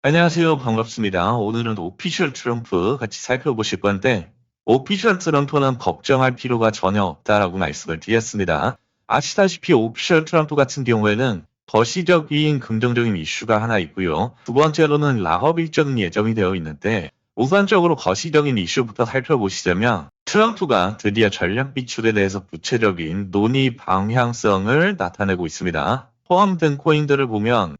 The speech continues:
비트코인, 이더리움, 리플, 그리고 솔라나를 살펴볼 수가 있는데,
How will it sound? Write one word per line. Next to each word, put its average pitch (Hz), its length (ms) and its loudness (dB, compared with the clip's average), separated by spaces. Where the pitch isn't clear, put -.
비트코인, 131 600 0
이더리움, 95 560 0
리플, 95 360 -4
그리고 101 540 -2
솔라나를 170 720 2
살펴볼 127 440 -4
수가 117 260 -2
있는데, 82 580 -4